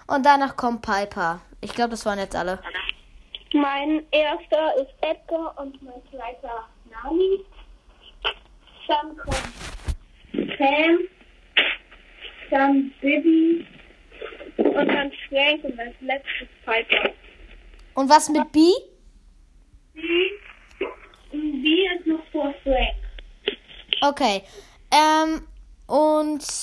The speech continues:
Speaker 1: ja, dann kommen wir zu den mythischen. Mein erster mythischer ist auf jeden Fall Max.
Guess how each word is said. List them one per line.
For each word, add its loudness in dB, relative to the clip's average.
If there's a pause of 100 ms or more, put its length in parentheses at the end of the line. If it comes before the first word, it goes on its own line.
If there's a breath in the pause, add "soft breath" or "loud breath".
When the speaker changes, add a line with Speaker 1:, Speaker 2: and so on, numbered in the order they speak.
(180)
Speaker 1:
ja, 6
dann -2
kommen 0
wir -2
zu -6
den 0
mythischen. 0
Mein 4
erster 0
mythischer 2
ist -2
auf -6
jeden -2
Fall -2
Max. -2